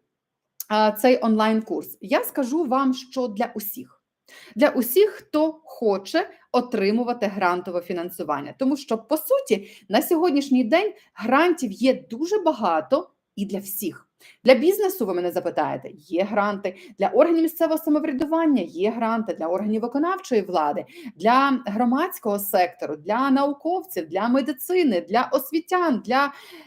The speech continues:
і ще можна продовжувати цей перелік. Легше мене запитати, а хто не може отримати грантове фінансування? Ну, тут всо-, все просто. Представники бізнесу, які,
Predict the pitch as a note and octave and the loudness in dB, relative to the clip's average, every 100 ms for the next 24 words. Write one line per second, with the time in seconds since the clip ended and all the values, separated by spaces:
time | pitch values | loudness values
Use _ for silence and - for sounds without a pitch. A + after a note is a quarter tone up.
0 | B3+ B3+ B3+ - E4 D4 C4+ C4+ C4 A#3 | -2 -2 -2 0 2 4 4 2 -2 -2
1 | G#3+ B3+ A3+ G#3+ D4+ - D#3 E3+ E3 F#3 | 2 4 2 0 -8 -10 -6 -6 -4 -2
2 | F3 D3+ B2 - - - F#3+ F#4 - F#4 | 0 0 -2 -14 -20 -6 0 0 2 2
3 | C#4+ D4 C#4+ A#3+ D4 D4 C4 - A3+ - | 2 2 0 -2 -2 -2 -4 -6 -8 -4
4 | E4 D4 F#4 B3+ F#3 F3 D#3+ - E3+ D#3 | -2 2 4 4 2 0 -4 -6 -6 -6
5 | D#3 E3 D#3+ D#3 D#3 D3+ E3 D3+ - D3+ | -10 -4 -4 -4 -10 -10 -8 -8 -10 -8
6 | C#3+ D3+ - - - - A4 C4 C#4 - | -6 -8 -14 -20 -14 -4 -2 0 -2 -4
7 | - E3 F3+ F3+ D#4+ D4+ C4+ G3 - D3 | 0 0 0 -2 -2 2 2 0 -2 -8
8 | A#3+ - C#4+ C#4 B3 A3+ B4+ D#4 C4 G3+ | -6 -2 0 0 -2 -2 0 0 0 -2
9 | G3 F#3+ C#4+ C4+ | -2 -2 -4 -4